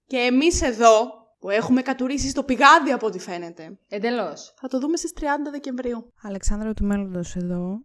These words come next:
Speaker 1: Όπως καταλαβαίνετε, αυτό το επεισόδιο ηχογραφήθηκε πριν αλλάξει η ημερομηνία του No Way Home από την πολύ μακρινή της, που ήταν τριάντα Δεκέμβρη, δεν θυμάμαι κιόλας, σε δεκαέξι Δεκεμβρίου που θα πάμε να δούμε την πρεμιέρα. Οπότε,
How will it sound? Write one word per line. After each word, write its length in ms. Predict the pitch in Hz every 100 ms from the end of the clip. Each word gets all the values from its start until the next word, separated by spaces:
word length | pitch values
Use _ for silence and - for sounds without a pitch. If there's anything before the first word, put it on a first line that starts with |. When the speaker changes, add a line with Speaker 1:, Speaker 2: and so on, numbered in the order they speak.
| _
Speaker 1:
Όπως 240 | 202 214
καταλαβαίνετε, 640 | - 214 185 180 196 208
αυτό 180 | 202 208
το 80 | 202
επεισόδιο 400 | 202 - 196 202
ηχογραφήθηκε 880 | 190 185 170 165 175 170 - 190 196 _
πριν 300 | - 220 226
αλλάξει 520 | 190 180 170 - -
η 60 | 185
ημερομηνία 840 | 175 175 175 175 165 160 160 156 175
του 180 | - 175
No 240 | 180 170 175
Way 60 |
Home 460 | 165 - 175 160 170 _ _ - - _
από 840 | 180 - 196 185 180 175 170 -
την 300 | - 185 180 -
πολύ 220 | 185 196
μακρινή 540 | 190 175 175 175 170
της, 440 | - 165 175 - _
που 80 | 180
ήταν 460 | 175 170 165 175 185
τριάντα 280 | 175 175 175
Δεκέμβρη, 640 | - 190 180 180 - - -
δεν 140 | 190
θυμάμαι 300 | 185 185 170
κιόλας, 280 | - 170 202 -
σε 300 | - 202 190
δεκαέξι 540 | 190 202 196 - -
Δεκεμβρίου 560 | 185 - 180 180 175 170
που 200 | 190 185 180
θα 80 |
πάμε 240 | 180 180 175
να 120 | 165
δούμε 240 | 170 165
την 120 | 160 160
πρεμιέρα. 720 | 165 170 170 170 170 233 294
Οπότε, 340 | 220 226 220